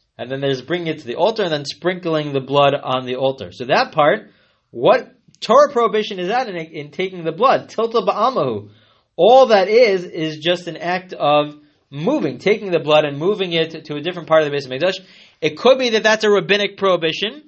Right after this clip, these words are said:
that would be viewed as a rabbinic prohibition, but we're, what we're discussing are Torah prohibitions. So taking the blood could be viewed as a rabbinic prohibition, and even if it's a rabbinic prohibition,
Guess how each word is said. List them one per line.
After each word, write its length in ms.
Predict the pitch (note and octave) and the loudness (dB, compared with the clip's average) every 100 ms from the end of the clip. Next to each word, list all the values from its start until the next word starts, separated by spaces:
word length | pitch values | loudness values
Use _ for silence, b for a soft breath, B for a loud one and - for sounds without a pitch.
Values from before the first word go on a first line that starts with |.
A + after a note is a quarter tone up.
| _ | _
that 160 | D3+ D#3 | -4 0
would 180 | F#3+ A#3 | 2 2
be 100 | G#3 | -4
viewed 200 | F3+ F#3+ | 0 0
as 100 | E3 | 0
a 40 | |
rabbinic 300 | D#3+ D#3 D3+ | -2 -4 -4
prohibition, 400 | E3 D3 F3+ F#3 | -4 -4 -4 -6
but 100 | D#3+ | -4
we're, 180 | F3 A3 | -2 -2
what 200 | F3 D#3+ | -2 -2
we're 120 | C4 | -2
discussing 500 | C4+ G#3+ F3+ F3 F#3 | -4 0 0 0 -2
are 140 | F3 F3+ | -2 -2
Torah 280 | C#4+ C#4+ C#4 | 4 4 4
prohibitions. 580 | G3 D3+ C3+ G#2+ G2+ _ _ _ _ _ _ _ _ B B B B | 0 0 -6 -8 -20 _ _ _ _ _ _ _ _ B B B B
So 100 | - | -8
taking 220 | C3 F#3+ | -2 0
the 60 | F#3+ | 2
blood 260 | D#3 E3+ E3+ | 4 2 2
could 140 | G3 | 0
be 100 | F#3 | 0
viewed 220 | E3 E3+ | 0 0
as 120 | D3+ | 0
a 60 | D3 | -2
rabbinic 280 | C3 C3+ B2 | -4 -8 -6
prohibition, 480 | B2 A2+ C3+ F3 E3+ | -8 -6 -6 -6 -8
and 120 | D3 | -8
even 220 | C#4 D#4 | -6 -4
if 80 | F#3+ | -2
it's 100 | F3 | 0
a 60 | |
rabbinic 340 | D#3 D3 E4 B3 | 0 2 0 2
prohibition, 640 | D#3+ C#3 C3+ D3+ G3 - | 2 2 0 -2 -4 -8